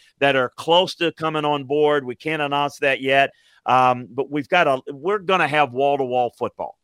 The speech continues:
college football, pro football. We're gonna cover it from any, every angle. So it's gonna be a home for folks to come to, to watch their podcasts. If you are used to consuming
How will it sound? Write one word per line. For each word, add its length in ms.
college 360
football, 400
pro 300
football. 500
We're 140
gonna 180
cover 320
it 140
from 160
any, 280
every 240
angle. 380
So 240
it's 100
gonna 180
be 140
a 80
home 380
for 180
folks 460
to 100
come 340
to, 360
to 140
watch 640
their 180
podcasts. 680
If 160
you 260
are 180
used 520
to 320
consuming 880